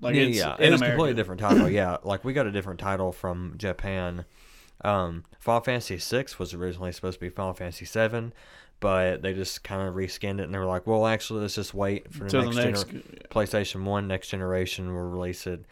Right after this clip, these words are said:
Speaker 2: Final Fantasy seven was the first to
Speaker 1: It's
Speaker 2: come
Speaker 1: kinda what
Speaker 2: out.
Speaker 1: they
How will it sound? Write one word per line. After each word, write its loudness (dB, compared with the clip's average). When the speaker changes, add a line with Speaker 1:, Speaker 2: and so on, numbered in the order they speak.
Speaker 2:
Final 2
Fantasy -2
seven -4
was -4
the -12
first -4
to -6
Speaker 1:
It's -10
Speaker 2:
come 6
Speaker 1:
kinda 2
what 4
Speaker 2:
out. -2
Speaker 1:
they 2